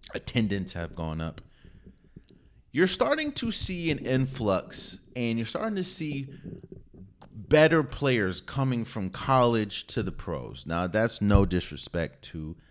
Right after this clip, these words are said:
you know, the pros that we already do have and, and how we have some greats. Of course,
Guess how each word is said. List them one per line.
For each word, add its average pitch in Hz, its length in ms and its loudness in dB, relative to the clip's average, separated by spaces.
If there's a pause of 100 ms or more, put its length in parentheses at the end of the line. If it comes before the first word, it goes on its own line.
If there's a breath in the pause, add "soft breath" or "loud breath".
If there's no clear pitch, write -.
(300 soft breath)
you 90 80 -12
know, 71 140 -8
the 69 100 -10
pros 76 380 -6
that 71 100 -8
we 73 140 -6
already 78 180 -6
do 123 240 -4
have 65 340 -10
and, 71 320 -4
and 80 300 -2
how 78 220 -2
we 80 140 -2
have 76 260 -2
some 85 200 -8
greats. 90 440 -4
Of - 140 -14
course, 78 280 -4